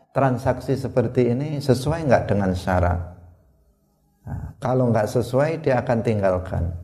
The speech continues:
Mau melakukan suatu perbuatan apa misalnya, maka dia selalu berpikir, "Ini sesuai nggak dengan ketentuan syara?" Nah, jika sesuai dikerjakan, jika tidak maka tidak. Nah,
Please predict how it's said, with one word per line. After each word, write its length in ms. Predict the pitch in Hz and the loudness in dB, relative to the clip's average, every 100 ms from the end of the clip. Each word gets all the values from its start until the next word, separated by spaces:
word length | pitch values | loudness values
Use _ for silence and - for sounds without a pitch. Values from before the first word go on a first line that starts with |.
| - - _ _ - | -18 -20 _ _ -4
Mau 160 | 131 | 0
melakukan 640 | 147 143 139 151 147 151 147 | 2 2 2 0 0 0 0
suatu 400 | 131 139 131 147 | 0 0 0 0
perbuatan 800 | 147 - 139 135 135 139 135 131 | 0 0 0 0 0 -2 -2 0
apa 560 | 135 139 147 120 107 - | -2 0 0 -2 -6 -2
misalnya, 720 | 113 104 113 104 98 - - | -2 2 0 0 -2 -8 -10
maka 240 | - 143 190 | -6 -2 0
dia 160 | 185 | 0
selalu 400 | 185 180 165 170 | 0 0 2 2
berpikir, 480 | 170 - 160 151 123 | 0 -2 -4 -2 0
"Ini 580 | 120 147 170 - - - - | 2 0 -4 -10 -18 -8 -2
sesuai 340 | 131 151 165 156 | 0 0 0 2
nggak 160 | 110 - | 2 2
dengan 460 | 120 113 107 95 92 | -2 0 2 0 0
ketentuan 640 | 117 95 107 101 98 95 | 2 2 2 2 2 0
syara?" 640 | 92 98 92 90 - - - - _ _ _ _ _ - | 0 0 2 2 0 -6 -16 -20 _ _ _ _ _ -8
Nah, 160 | 92 87 | -4 0
jika 320 | 135 135 110 | 2 2 0
sesuai 480 | 117 - 135 135 131 | 0 0 2 2 0
dikerjakan, 680 | 117 104 101 95 127 151 - | 0 0 0 0 2 2 0
jika 260 | - 98 | 2 2
tidak 400 | - 87 127 120 | 2 0 2 0
maka 300 | 95 87 110 131 139 - - - | -2 0 2 2 -2 -12 -18 2
tidak. 720 | 107 87 - - - - - - | 4 4 0 -2 -4 -10 -20 -14
Nah, 400 | - 82 82 | -10 -10 -10